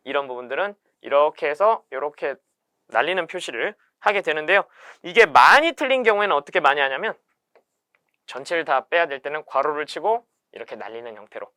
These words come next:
그런데 아까 보셨지만 이거 굳이 이렇게 날릴 필요는 없거든요. 이 시험에서는 무엇을 허용하고 있냐면 아까 말씀드린 대로 이 기호는 잊으셔도 괜찮아요. 어떻게 하면 되냐면 그냥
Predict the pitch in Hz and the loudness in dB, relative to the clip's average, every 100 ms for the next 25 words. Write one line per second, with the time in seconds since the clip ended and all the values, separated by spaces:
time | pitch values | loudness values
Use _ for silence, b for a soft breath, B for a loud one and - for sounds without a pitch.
0 | _ - 190 196 185 202 202 220 220 202 | _ -2 4 6 6 4 2 -2 0 2
1 | 185 - _ _ _ 180 240 226 214 220 | 0 -2 _ _ _ 4 4 4 -2 -4
2 | 220 180 156 180 - 233 214 131 165 156 | 0 2 2 0 -4 -4 -4 -4 -6 -4
3 | 208 220 _ _ 160 190 220 214 208 180 | -6 -8 _ _ -8 0 2 2 -2 -4
4 | 165 - 139 208 254 220 233 233 226 190 | -6 -10 2 4 6 4 2 4 4 4
5 | 170 151 135 131 131 127 - 151 139 127 | 0 0 2 2 0 0 -2 -8 -10 -8
6 | 120 120 196 b b b - 202 220 202 | -6 -4 -4 b b b -10 -10 -6 -4
7 | 208 214 180 196 226 208 175 143 147 175 | -2 -4 -6 -8 -4 -4 -4 -8 -4 -2
8 | 170 165 170 _ _ _ 131 135 180 165 | 0 -2 -8 _ _ _ -10 -2 0 0
9 | 156 131 135 190 220 - 131 147 190 | -2 -6 -4 -4 -6 -10 -6 -4 -4